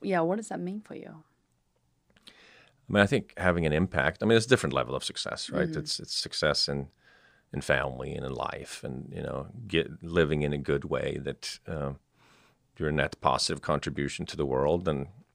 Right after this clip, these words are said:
Speaker 2: you know, I think on a day-to-day basis, I, you know, I look at my family, I look at what I accomplished. I think that that's,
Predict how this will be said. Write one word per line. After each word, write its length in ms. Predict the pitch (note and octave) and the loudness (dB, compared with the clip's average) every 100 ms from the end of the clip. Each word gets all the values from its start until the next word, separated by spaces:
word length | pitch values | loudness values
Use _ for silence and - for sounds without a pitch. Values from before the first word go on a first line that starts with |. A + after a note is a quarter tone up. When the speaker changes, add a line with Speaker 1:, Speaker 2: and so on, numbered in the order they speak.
| _ _ _ _ - | _ _ _ _ -12
Speaker 2:
you 120 | - | -4
know, 120 | C#2+ | 2
I 60 | D2 | 2
think 240 | - C#2 | 0 -4
on 80 | C#2 | -4
a 40 | C2 | -2
day-to-day 480 | C#2 C#2 B1+ C2 C2+ - | 0 0 0 -2 -2 -6
basis, 560 | C2 C#2 D2+ C#2+ - | -6 -4 -2 -4 -4
I, 120 | - B1+ C#3 | -8 -8 -10
you 120 | D2 | -8
know, 100 | C#2+ | -6
I 40 | |
look 200 | C#2+ C#2 | -6 -6
at 100 | - - | -8 -8
my 100 | B1 | -6
family, 340 | - - - | -6 -6 -8
I 40 | |
look 180 | C2+ - | -8 -10
at 100 | - | -8
what 100 | - | -6
I 40 | - | -6
accomplished. 540 | - B1+ - D#2 - | -8 -10 -4 -4 -4
I 60 | - | -8
think 180 | - C#2 | -8 -10
that 160 | C#2+ | -8
that's, 340 | - - - | -8 -8 -12